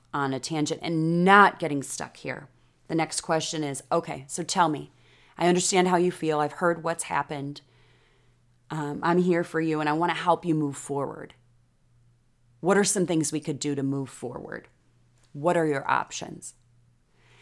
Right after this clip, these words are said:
And allow your child to actually tell you the options.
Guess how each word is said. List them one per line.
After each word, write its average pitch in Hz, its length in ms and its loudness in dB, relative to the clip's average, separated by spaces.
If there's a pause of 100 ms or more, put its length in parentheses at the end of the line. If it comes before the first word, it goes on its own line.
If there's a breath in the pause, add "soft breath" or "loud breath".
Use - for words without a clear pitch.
(160 soft breath)
And 202 120 4
allow 185 480 8
your 208 180 -2
child 165 360 -2
to 175 180 -6
actually 165 600 -2
tell 196 320 0
you 190 220 -2
the 196 180 -2
options. 143 800 -2